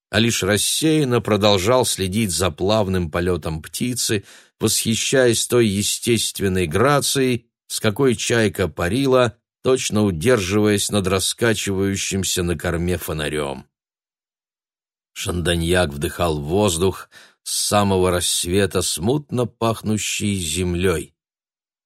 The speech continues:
Капитан Чавард заверил,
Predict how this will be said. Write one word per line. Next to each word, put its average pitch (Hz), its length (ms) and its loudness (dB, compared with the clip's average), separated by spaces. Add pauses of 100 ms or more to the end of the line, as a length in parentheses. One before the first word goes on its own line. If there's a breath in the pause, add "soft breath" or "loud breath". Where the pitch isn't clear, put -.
(440)
Капитан 87 500 0
Чавард 95 720 0
заверил, 95 800 0